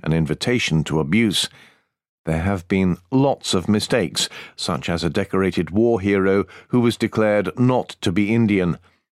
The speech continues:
Roughly sixty percent of those found not to be citizens at the one hundred foreigners' tribunals the state government is setting up were not even present for the proceedings. Some three point seven million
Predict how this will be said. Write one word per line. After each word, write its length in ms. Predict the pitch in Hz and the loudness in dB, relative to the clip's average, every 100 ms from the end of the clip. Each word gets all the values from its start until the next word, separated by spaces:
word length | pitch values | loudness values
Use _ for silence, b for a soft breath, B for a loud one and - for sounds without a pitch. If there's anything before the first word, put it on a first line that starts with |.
| _ _ _ - | _ _ _ 0
Roughly 520 | 123 143 - 120 113 | 2 2 2 2 2
sixty 420 | - 147 - 131 | 2 -2 0 0
percent 460 | 104 110 151 147 101 | 0 0 0 0 0
of 140 | 82 | 0
those 280 | 107 107 98 | 2 2 0
found 420 | - 107 98 85 | -2 -2 -2 0
not 260 | 95 110 107 | 2 2 -2
to 180 | - 87 | -4 0
be 100 | 107 | 0
citizens 720 | - 117 107 113 107 101 - B B B B | 0 0 0 2 2 2 -2 B B B B
at 160 | 98 | -2
the 80 | 104 | 0
one 220 | 104 117 | 0 2
hundred 480 | 110 113 104 101 87 - | 2 2 2 0 -2 -10
foreigners' 640 | - 123 123 110 104 92 | -4 0 2 2 2 0
tribunals 880 | - 98 95 90 139 127 101 117 120 | -2 0 0 2 2 2 2 2 0
the 120 | - | -2
state 360 | 80 - 101 85 | -4 0 -2 0
government 440 | 104 104 101 98 | -2 2 2 2
is 140 | 92 - | 0 0
setting 320 | 107 98 107 | -2 0 0
up 220 | 107 - - B B B | 0 -2 -10 B B B
were 120 | 170 | 2
not 200 | 165 139 | 2 2
even 320 | 120 110 113 | 0 2 0
present 440 | - 151 143 98 82 | 0 0 0 0 -2
for 140 | 101 | -2
the 100 | 85 | -2
proceedings. 680 | 92 98 143 131 104 82 - b b _ _ _ _ - | -2 -2 0 0 0 -2 -4 b b _ _ _ _ -2
Some 440 | 135 123 113 98 - | 0 2 0 -2 -4
three 240 | - 120 | -2 0
point 280 | - 104 92 | 0 -2 0
seven 360 | 147 139 139 | 0 2 2
million 460 | 123 120 110 101 | 2 2 2 2